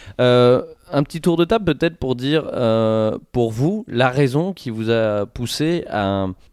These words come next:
à quitter la ville. Qu'est-ce qui vous a, quel a été le point ? Je vais peut-être, je vais démarrer, tiens. Je vais donner,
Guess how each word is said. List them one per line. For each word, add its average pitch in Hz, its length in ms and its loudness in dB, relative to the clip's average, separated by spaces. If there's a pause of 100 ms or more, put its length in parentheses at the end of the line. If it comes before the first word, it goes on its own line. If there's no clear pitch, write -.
(400)
à 101 120 -6
quitter - 340 -2
la 165 100 4
ville. 170 300 -6 (320)
Qu'est-ce 151 220 -4
qui 170 100 -4
vous 139 220 2
a, - 140 0 (200)
quel 160 180 0
a 175 40 2
été 147 200 0
le 143 220 4
point ? 139 380 -6 (260)
Je 104 80 -4
vais 117 60 2
peut-être, - 240 -4 (180)
je 101 140 -6
vais 151 80 2
démarrer, 127 340 2
tiens. 85 220 -6 (160)
Je 107 160 -6
vais 127 60 -2
donner, 139 340 2